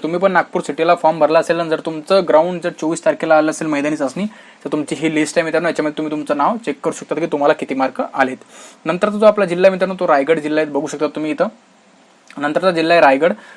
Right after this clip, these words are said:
तर बघू शकता इथं बघा, रायगड पोलीस भरती दोन हजार बावीस तेवीस, दिनांक चोवीस सहा दोन हजार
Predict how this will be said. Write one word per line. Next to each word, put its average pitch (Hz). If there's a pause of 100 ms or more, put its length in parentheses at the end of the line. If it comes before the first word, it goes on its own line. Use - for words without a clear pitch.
(140)
तर 147
बघू 147
शकता 180
इथं 180
बघा, 165
रायगड 156
पोलीस 160
भरती 139
दोन 151
हजार 147
बावीस 143
तेवीस, 151
दिनांक 143
चोवीस 160
सहा 143
दोन 143
हजार 139